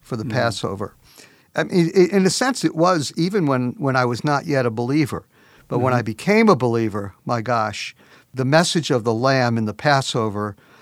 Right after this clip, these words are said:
Speaker 1: is just so important to me. So let me read verse one. The Lord said to Moses and Aaron in the land of Egypt,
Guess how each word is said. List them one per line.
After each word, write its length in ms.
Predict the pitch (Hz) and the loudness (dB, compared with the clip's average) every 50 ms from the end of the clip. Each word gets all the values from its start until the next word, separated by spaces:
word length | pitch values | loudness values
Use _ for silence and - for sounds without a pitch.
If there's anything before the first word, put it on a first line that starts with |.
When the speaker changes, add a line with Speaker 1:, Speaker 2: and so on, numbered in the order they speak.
| _ _ _ _ | _ _ _ _
Speaker 1:
is 240 | - 131 127 113 - | -6 -4 -4 -4 -4
just 260 | - - 127 113 - | -4 -4 -4 -4 -2
so 200 | - - 147 135 | 0 2 4 4
important 460 | 131 123 - - 147 143 139 - 139 - | 4 2 0 0 0 0 0 -2 -6 -8
to 100 | - 110 | -8 -10
me. 140 | - - | -10 -10
So 180 | 104 - - 151 | -10 -4 0 2
let 80 | 160 175 | 2 4
me 100 | 175 170 | 4 4
read 240 | 156 160 151 139 | 6 4 4 2
verse 340 | 120 - 131 120 117 - - | 0 0 -2 -2 -2 -4 -6
one. 180 | - 92 82 - _ _ _ _ _ _ - - | -6 -8 -8 -8 _ _ _ _ _ _ -12 -4
The 80 | - | 0
Lord 240 | 156 170 185 190 175 | 4 4 6 4 4
said 240 | - - 180 151 - | 2 2 2 2 2
to 80 | - 147 | 2 2
Moses 480 | 123 131 139 139 117 117 135 110 - | 4 4 4 4 2 0 -4 -6 -6
and 200 | - - 127 113 | -6 -4 -4 -2
Aaron 280 | 120 123 131 131 127 120 | 0 0 0 0 0 -2
in 80 | 117 | -2
the 100 | 110 107 | -4 -4
land 240 | 104 110 113 113 110 | -2 -2 -2 -2 -4
of 100 | 104 92 | -4 -4
Egypt, 440 | 107 113 113 - - - _ _ _ | -4 -6 -6 -6 -10 -16 _ _ _